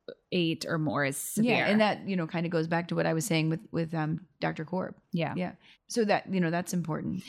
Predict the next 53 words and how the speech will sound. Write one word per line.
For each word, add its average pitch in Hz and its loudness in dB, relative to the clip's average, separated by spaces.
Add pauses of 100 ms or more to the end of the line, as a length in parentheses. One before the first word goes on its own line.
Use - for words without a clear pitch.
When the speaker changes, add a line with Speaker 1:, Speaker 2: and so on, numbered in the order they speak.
Speaker 1:
And 226 12
the 220 10
O 226 8
S 269 6
D 214 6
I, 180 6
that 185 4
has, 233 2
like, 214 2
the, 170 -2 (100)
the 185 -2
second 240 4
page 170 0
of 147 -4
the - -2
O 160 2
S 156 -2
D 165 0
I 147 2
actually - -4
has 156 -4
your 131 -4
scoring 160 -4 (360)
Speaker 2:
Yeah, 190 2 (200)
I 202 6
Speaker 1:
information 269 6
Speaker 2:
mean, 277 6
Speaker 1:
on 262 8
Speaker 2:
and 247 6
Speaker 1:
it. 226 4
Speaker 2:
so 277 2
sometimes 330 -2
it's 214 2
a 196 4
little 185 6
bit 175 6
daunting, 185 4
but 196 2
there 202 2
is 226 2
an 247 4
app, 190 4
I 170 4
think, 175 0
that 165 2
you 185 -2
can 175 2
use 170 2
for 160 0
that 156 4
as 156 -2
well 160 4
now, 233 2